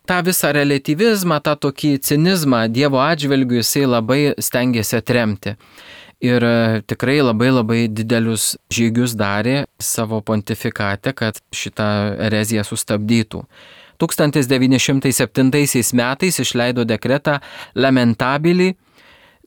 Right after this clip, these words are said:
Tai buvo šešiasdešimt penki klaidingi teiginiai,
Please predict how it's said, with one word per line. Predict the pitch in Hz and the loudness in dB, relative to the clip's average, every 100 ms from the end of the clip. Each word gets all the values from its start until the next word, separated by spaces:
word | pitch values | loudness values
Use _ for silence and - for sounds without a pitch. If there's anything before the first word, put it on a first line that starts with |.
| - | -2
Tai | 117 120 113 | 0 2 0
buvo | - 127 143 139 139 139 - _ _ | 0 0 2 2 2 0 -8 _ _
šešiasdešimt | - 139 143 135 123 127 127 113 | -4 -2 0 0 0 0 0 0
penki | - 113 107 156 165 - | 0 0 0 0 0 -2
klaidingi | - 123 113 131 151 139 135 | -2 0 2 2 2 0 0
teiginiai, | 120 113 110 107 110 147 | 0 2 2 2 2 2